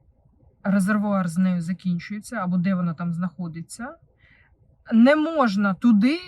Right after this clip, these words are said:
щось долив-, доливати. Тобто треба м-, замінити саму цю штуку, щоб вона була вже з наповненим оцим сосудом, чи як це назвати, Бог його знає.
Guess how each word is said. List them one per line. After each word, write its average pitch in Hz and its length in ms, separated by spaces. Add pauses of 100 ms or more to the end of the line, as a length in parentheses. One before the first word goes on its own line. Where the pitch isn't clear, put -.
(160)
щось 262 360
долив-, 247 420
доливати. 220 880
Тобто 196 280
треба 277 360
м-, 214 200
замінити 233 960
саму 226 540
цю 220 460
штуку, 220 420
щоб 190 200
вона 208 420
була 185 300
вже 196 240
з 190 60
наповненим 214 840 (380)
оцим 175 680 (180)
сосудом, 180 600
чи 165 140
як 165 140
це 170 100
назвати, 160 440 (420)
Бог 175 220
його 160 100
знає. 143 220